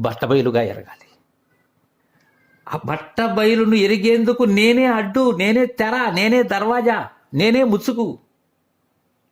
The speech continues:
తదుపరి ఏమంటున్నారు? నేనననిది నేననదని.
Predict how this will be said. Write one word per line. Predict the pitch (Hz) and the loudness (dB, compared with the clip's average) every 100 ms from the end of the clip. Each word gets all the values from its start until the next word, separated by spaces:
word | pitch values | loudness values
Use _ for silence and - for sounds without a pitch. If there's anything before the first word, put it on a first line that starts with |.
| _ _ _ _ _ _ _ _ _ _ _ _ _ - | _ _ _ _ _ _ _ _ _ _ _ _ _ -12
తదుపరి | 151 180 196 180 | -6 -4 0 0
ఏమంటున్నారు? | 185 175 170 170 175 180 196 190 - _ - _ _ - | -2 -2 -4 -2 0 0 0 -4 -10 _ -20 _ _ -8
నేనననిది | 123 135 151 202 233 196 165 185 208 202 226 269 262 | -2 0 2 2 2 2 0 0 0 2 2 2 4
నేననదని. | 196 165 180 196 165 143 147 156 156 147 151 147 123 113 | 2 2 2 2 0 -2 -2 -2 0 0 0 2 0 -4